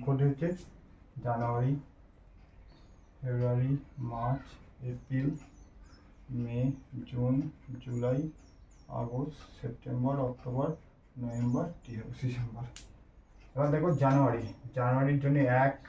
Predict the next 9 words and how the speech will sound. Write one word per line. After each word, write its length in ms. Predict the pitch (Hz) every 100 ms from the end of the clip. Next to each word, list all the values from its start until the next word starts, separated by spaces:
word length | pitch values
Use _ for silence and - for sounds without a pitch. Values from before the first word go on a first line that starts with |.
| -
ফেব্রুয়ারির 400 | 127 123 135 135
জন্য 160 | 135 143 143 139 135
চার, 240 | 127 131 139 139
মার্চের 360 | 123 123 131 135
জন্য 140 | 135 135 135 -
চার, 180 | 135 139 131
আগস্টের 360 | 123 127 143 135
জন্য 140 | 135 131 -
শূন্য, 300 | 127 127 131